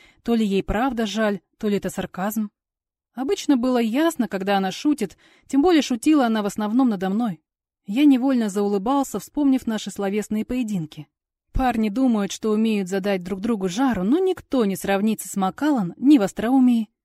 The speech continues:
ни в скорости реакции. Моя улыбка сбила ее с толку. "Тебя радует перспектива расставания?" "Нет, нет".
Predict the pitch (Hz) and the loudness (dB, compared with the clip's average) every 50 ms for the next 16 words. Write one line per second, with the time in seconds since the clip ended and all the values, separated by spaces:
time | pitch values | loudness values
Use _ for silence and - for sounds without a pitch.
0 | _ _ - 208 214 208 - - - 233 208 190 180 - - 208 185 180 175 165 | _ _ -4 -2 -2 -2 -2 -4 -4 -2 -2 -2 -2 -6 -6 -6 -6 -6 -8 -10
1 | - - - - 147 139 _ _ _ _ _ _ _ _ _ - 214 254 294 311 | -14 -18 -18 -18 -18 -20 _ _ _ _ _ _ _ _ _ -4 0 2 4 4
2 | 320 311 302 320 339 311 - - 262 226 226 226 247 240 233 214 214 208 196 190 | 4 4 4 4 2 2 -2 -4 -4 -4 -4 -4 -2 -2 0 0 0 0 -2 -4
3 | - - - 180 170 160 - - 170 151 - _ _ _ _ _ _ _ _ _ | -4 -6 -8 -8 -6 -8 -10 -14 -16 -16 -16 _ _ _ _ _ _ _ _ _
4 | _ _ _ _ _ - - 240 262 254 247 254 254 233 247 240 - - 254 - | _ _ _ _ _ -8 -4 0 0 2 2 2 2 2 0 -2 -4 -4 -6 -6
5 | - - 262 - - - 254 233 220 226 220 - - 254 247 285 359 381 294 214 | -6 -6 -8 -6 -4 -4 -2 -2 -2 -4 -4 -2 0 0 2 2 2 2 0 0
6 | 185 170 _ _ _ _ _ _ _ _ _ _ - 196 208 262 320 339 311 277 | -2 -6 _ _ _ _ _ _ _ _ _ _ -2 2 4 4 6 6 4 4
7 | 214 - 220 269 320 262 185 - - - | 2 2 2 4 4 4 2 -2 -8 -16